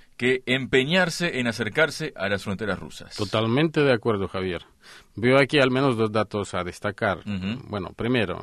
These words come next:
Speaker 2: que no es cierto que las relaciones entre la otan y Rusia se estropearán a causa de la crisis ucraniana y, como todos dicen, de la reunificación de Crimea con Rusia. Eh, la verdad es que la tensión llegó bastante antes por el despliegue unilateral del escudo antimisiles en Europa.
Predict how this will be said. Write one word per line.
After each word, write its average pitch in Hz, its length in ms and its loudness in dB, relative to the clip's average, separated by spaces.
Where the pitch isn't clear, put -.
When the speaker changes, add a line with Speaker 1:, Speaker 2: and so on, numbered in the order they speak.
Speaker 2:
que 98 100 -8
no 107 120 -4
es 123 100 -4
cierto 127 320 -4
que 120 80 -2
las 101 220 0
relaciones 101 580 -4
entre 98 260 -4
la 92 140 0
otan 104 560 -2
y 87 80 -10
Rusia 120 480 -4
se 95 180 -8
estropearán 98 720 -2
a 92 120 -4
causa 110 380 -6
de 120 80 -2
la 98 140 0
crisis 104 340 -8
ucraniana 104 560 0
y, 113 420 2
como 95 260 -4
todos 98 220 -2
dicen, 101 340 -4
de 95 100 -2
la 87 320 2
reunificación 101 1000 -4
de 107 140 -6
Crimea 95 340 -4
con 92 200 -6
Rusia. 90 420 -4
Eh, 110 300 -2
la 98 120 -2
verdad 90 260 -2
es 117 100 -6
que 131 180 -2
la 113 120 2
tensión 113 520 -4
llegó 123 260 0
bastante 107 480 0
antes 113 320 -2
por 98 200 -4
el 90 140 -2
despliegue 92 480 -4
unilateral 107 840 0
del 95 300 -2
escudo 107 380 -4
antimisiles 104 640 -4
en 107 120 -4
Europa. 135 480 -2